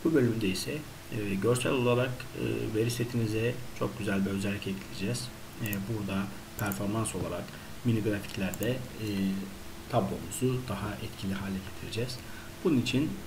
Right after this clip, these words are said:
tabii ki, e, satır veya sütun bazlı bu işlemi yapabilirsiniz.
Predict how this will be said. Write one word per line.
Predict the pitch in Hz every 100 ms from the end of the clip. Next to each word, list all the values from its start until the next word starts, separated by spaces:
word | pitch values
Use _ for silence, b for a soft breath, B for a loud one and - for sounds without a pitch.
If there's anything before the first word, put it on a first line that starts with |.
| -
tabii | - 117 117
ki, | 135 135 135 107
e, | 127 117 120
satır | - 123 143
veya | 131 131
sütun | 127 - 127
bazlı | 127 123 123 123
bu | 123
işlemi | - 123 127
yapabilirsiniz. | 127 131 131 127 - - 156